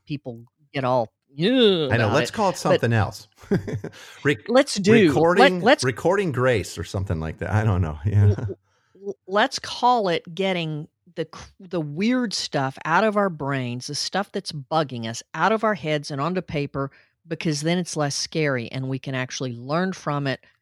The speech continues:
Speaker 1: and untangle our thoughts from our emotions and make better decisions and, and behave in a different way and make different
Speaker 2: Yeah.
Speaker 1: choices. That, that, that's all this
Speaker 2: Yeah.
Speaker 1: stuff is.
Speaker 2: Uh,
Speaker 1: So the,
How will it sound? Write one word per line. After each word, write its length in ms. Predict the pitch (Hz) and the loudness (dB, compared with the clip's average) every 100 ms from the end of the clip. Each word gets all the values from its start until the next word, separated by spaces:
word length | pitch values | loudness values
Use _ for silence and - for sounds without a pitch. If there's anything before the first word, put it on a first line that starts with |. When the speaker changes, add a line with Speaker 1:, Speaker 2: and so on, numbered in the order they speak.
| _ _ _ _ _ _ - | _ _ _ _ _ _ -6
Speaker 1:
and 320 | 147 135 131 | -2 -2 -2
untangle 460 | 170 185 - 170 151 | -2 -2 -4 -2 -2
our 100 | 139 | -2
thoughts 340 | - 147 139 | -2 -2 -2
from 220 | - 147 131 | -4 -6 -6
our 160 | 123 | -6
emotions 720 | 117 127 147 143 - 123 113 | -6 -2 -2 -2 -4 -8 -6
and 200 | 127 123 | -6 -6
make 220 | 135 139 - | -6 -6 -4
better 240 | 135 131 | -4 -4
decisions 640 | 117 - 143 135 123 117 127 | -6 -6 -2 -2 -4 -6 -6
and, 260 | 120 113 - | -6 -8 -10
and 200 | 131 120 | -10 -10
behave 680 | 127 - - 127 123 113 131 - | -12 -8 -4 -2 -2 -4 -8 -12
in 120 | 127 | -8
a 60 | 113 | -8
different 320 | 113 - - | -10 -12 -6
way 180 | 117 113 | -4 -2
and 100 | 123 | -2
make 180 | 160 175 | -4 -4
different 300 | 143 - - - | -10 -10 -14 -8
Speaker 2:
Yeah. 60 | |
Speaker 1:
choices. 320 | 85 73 73 - - _ | -8 -8 -10 -16 -20 _
That, 160 | 156 151 - | 2 2 0
that, 280 | 147 160 - 143 135 | -2 0 -2 -10 -8
that's 280 | 139 139 - | -4 -4 -2
all 300 | 123 110 107 _ - | -2 -2 -8 _ -14
this 320 | 113 - - | -10 -10 -6
Speaker 2:
Yeah. 200 | 92 73 | -4 -4
Speaker 1:
stuff 120 | 71 | -8
is. 320 | 98 - - - 107 | -12 -12 -12 -12 -10
Speaker 2:
Uh, 80 | 101 - - - | -10 -12 -20 -10
Speaker 1:
So 520 | - - 185 170 - | -4 2 4 2 -2
the, 240 | 180 185 | -4 -2